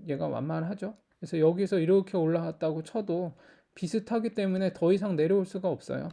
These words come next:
내려오기가 힘들어요, 이런 각도로는. 그래서 지금 계속 여기서 지지하면서 요 자리를, 요 자리를 지지하면서 마-, 지금, 어, 말아 올리고 있으니까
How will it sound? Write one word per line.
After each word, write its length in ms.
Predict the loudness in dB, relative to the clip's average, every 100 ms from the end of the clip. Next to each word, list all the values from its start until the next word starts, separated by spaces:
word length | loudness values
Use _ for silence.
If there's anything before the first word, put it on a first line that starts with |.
| -10
내려오기가 640 | -4 0 2 0 -2 -6
힘들어요, 460 | -4 -2 0 0 -2
이런 280 | -2 -2 -4
각도로는. 580 | -6 -8 -10 -10 -12 -14 _ _ _
그래서 260 | -10 -6 -6
지금 220 | -6 -6
계속 360 | -2 -2 -2 -4
여기서 420 | -4 -2 -2 -4 -10 -20 _ _ _ -8
지지하면서 920 | -4 0 2 4 2 2 2 0 2
요 120 | 2
자리를, 540 | 2 0 0 -2 -2 -6 -6
요 100 | 0
자리를 420 | 0 0 -2 -6
지지하면서 640 | -6 -4 -2 -2 -2 -4
마-, 220 | -4 -4 -6 -12
지금, 360 | -12 -6 -6 -6 -12 _ -14
어, 240 | -10 -8 -10 _ _ _
말아 280 | -6 -2 0
올리고 400 | 0 2 0 -2
있으니까 580 | -6 -8 -10 -8 -10 -12